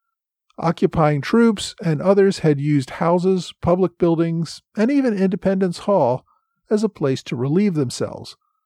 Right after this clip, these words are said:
The smell of human feces and urine was everywhere. Some occupying soldiers had even taken the winter to fill entire basements with their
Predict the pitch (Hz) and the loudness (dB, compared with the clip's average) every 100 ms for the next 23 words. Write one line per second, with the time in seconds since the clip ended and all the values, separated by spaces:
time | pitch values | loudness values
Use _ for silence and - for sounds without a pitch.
0 | _ _ _ _ 160 131 - - 147 139 | _ _ _ _ -2 -2 -2 0 2 2
1 | - 147 139 113 - 202 196 - 190 170 | 0 -2 -2 -4 -2 0 0 2 0 0
2 | - 143 131 175 196 156 143 135 131 - | -4 -6 -2 2 4 4 0 -2 -4 0
3 | 175 160 135 117 123 - _ _ _ _ | 2 4 2 -2 -8 -16 _ _ _ _
4 | _ _ _ - 247 277 202 165 160 170 | _ _ _ -2 2 2 2 0 0 0
5 | 165 151 156 160 139 139 147 151 - - | 2 2 2 0 0 0 -2 -2 -6 -2
6 | 202 233 226 240 196 175 190 196 180 151 | 0 0 0 -2 0 -2 2 2 2 2
7 | 160 165 160 147 - 160 - - 170 156 | 0 2 2 0 -4 -8 -8 -2 0 0
8 | - 143 - - - 220 208 170 156 170 | -2 -6 -8 -8 0 4 4 2 2 0
9 | - 113 117 - 127 - 131 127 123 | -2 -10 -10 -6 -6 -2 -2 -2 -6